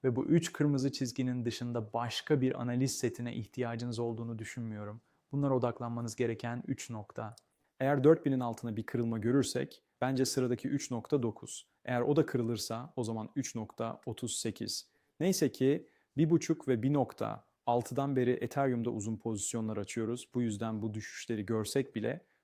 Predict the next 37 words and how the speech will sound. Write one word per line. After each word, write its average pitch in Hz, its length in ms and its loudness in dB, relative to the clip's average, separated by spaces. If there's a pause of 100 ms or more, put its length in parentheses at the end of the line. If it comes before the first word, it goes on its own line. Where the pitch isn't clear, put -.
bu 135 140 2
iyi 131 220 6
alım 139 220 2
fırsatları 113 640 -2
olacak. 107 460 -4 (460)
Son 175 160 2
olarak 147 280 4
altcoin'ler. 117 580 -2
Ethereum 147 520 4
bu 135 60 2
grafiği 127 460 0
yarınki 123 400 0
Moonshow 120 360 -4
canlı 117 240 -4
yayınında 117 360 -4
gösterebilirim. 113 680 -4
Üzerine 135 320 2
gitmek 123 260 -6
için 135 260 -8
oldukça 123 400 0
iyi 113 160 -4
bir 110 80 -6
grafik. 113 380 -8 (500)
Bu 139 80 4
güncellemeyi 127 460 4
çok 120 200 -6
uzatmak 113 320 -6
istemiyorum. 110 460 -8 (100)
Aster, 156 340 6
sizler 143 460 4
bana 127 200 0
Aster 123 340 -4
hakkında 113 380 -8
sorular 117 420 -6
soruyorsunuz. 110 760 -10 (280)
Ve 131 120 4
ben 135 280 4